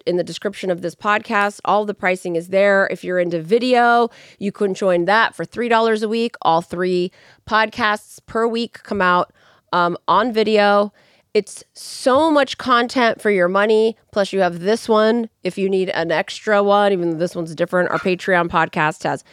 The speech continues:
no politics, no, you know, no interviews. It's just Julie and I just being dumb.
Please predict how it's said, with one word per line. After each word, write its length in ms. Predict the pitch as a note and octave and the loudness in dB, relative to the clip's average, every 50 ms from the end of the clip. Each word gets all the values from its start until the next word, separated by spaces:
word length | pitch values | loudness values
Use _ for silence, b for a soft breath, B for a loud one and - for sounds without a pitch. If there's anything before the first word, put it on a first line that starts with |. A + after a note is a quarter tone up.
| b b b b b - | b b b b b -2
no 240 | A#3+ C4+ D4 D4 | 0 2 2 2
politics, 800 | C#4 - C#4+ C4 C4 B3+ B3 B3 - C#4+ A#3+ A#3 A#3 A3+ - _ b b b b b | 0 0 0 0 0 0 -2 -2 -2 -2 -2 -2 -4 -4 -8 _ b b b b b
no, 260 | - F#3 G3+ F#3+ G3 G3 _ - - | -10 -8 -4 -4 -4 -4 _ -8 -8
you 140 | G3 G#3 | -4 -2
know, 320 | G3 G3 F3+ F3 F3 F3 - - - | 0 0 2 2 2 0 -2 -2 -4
no 360 | E3 E3+ E3+ F3+ G#3+ A3+ - - G3 | -2 0 2 4 4 2 2 2 2
interviews. 800 | G#3 A3+ A3 A3 A3 G3+ G#3+ A3 G#3+ G#3+ G#3+ G#3+ G#3+ G#3 G3+ - | 2 2 4 2 2 0 0 0 2 4 4 4 4 2 0 -4
It's 160 | - E3+ - | -12 -12 -10
just 320 | - F3+ E3+ D#3+ - _ - | -8 -8 -8 -8 -8 _ -6
Julie 300 | - G3+ G#3 G#3+ A3 A3 | -2 -2 0 2 2 2
and 100 | A3 G#3+ | 2 4
I 280 | G#3+ G#3+ G#3 G#3 G#3 G3 | 4 4 4 2 2 0
just 360 | F#3 F3 E3 D#3+ - D#3 D3+ | -2 -6 -8 -8 -10 -12 -6
being 320 | F#3+ G3 G3 A3 A#3 A#3+ | -2 -2 -2 0 -2 -2
dumb. 560 | G#3+ A3 G#3+ G#3 G#3 G3+ G3+ G3+ G3+ G3+ G3 | 0 2 2 2 4 4 2 2 0 -2 -4